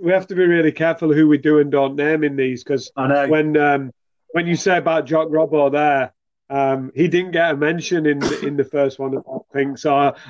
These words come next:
Speaker 1: I wanted to make sure we got him in this second one, 'cause I love that bloke, absolutely top bloke. Um,
Speaker 2: Yeah, mate.
Speaker 1: yeah.
Speaker 2: I'm
Speaker 1: I went
Speaker 2: still,
Speaker 1: to
Speaker 2: I s-
Speaker 1: when I went, go on, sorry, you go.
Speaker 2: I, I had a, uh, there was no, um, no accommodation at one point, no, uh, no space for,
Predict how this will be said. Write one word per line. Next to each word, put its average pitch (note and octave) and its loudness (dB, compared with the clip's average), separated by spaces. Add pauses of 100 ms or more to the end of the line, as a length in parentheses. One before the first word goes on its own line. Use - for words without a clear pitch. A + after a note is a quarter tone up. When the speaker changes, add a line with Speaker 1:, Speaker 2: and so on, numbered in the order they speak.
Speaker 1:
I C#3+ 0
wanted E3 2
to D#3+ -4
make D#3 0
sure D#3+ 2
we D3 2
got D3 -2
him C#3+ 0
in D3+ 0
this D3 -2
second C#3+ -6
one, C3 -6
'cause B2 -16
I C#3 -2
love C#3 -2
that C3 -6
bloke, B2+ -4
absolutely C3+ -8
top - -12
bloke. B2+ -8 (480)
Um, B2+ -4
Speaker 2:
Yeah, C#3 -4
mate. A#2 -10
Speaker 1:
yeah. B2 -6 (140)
Speaker 2:
I'm F3+ -12
Speaker 1:
I - 2
went E3 0
Speaker 2:
still, E3+ -2
Speaker 1:
to E3 -4
Speaker 2:
I E3+ -4
s- - -14 (360)
Speaker 1:
when F3 -4 (100)
I - -6
went, - -2 (840)
go E3+ 2
on, D3 -6
sorry, D3+ -4 (100)
you D#3+ -8
go. D3 -4 (180)
Speaker 2:
I, E3+ -2 (260)
I D#3+ -6
had F3 -6
a, D3 -6
uh, A#2+ -10 (160)
there C#3+ -14
was C#3 -14
no, D3+ -10
um, A2+ -12 (160)
no C#3 -12
accommodation C3 -12
at G#2 -20
one F#2+ -20
point, G2+ -12 (720)
no, B2+ -10
uh, A2+ -6
no B2 -2
space A#2 -4
for, G2+ -6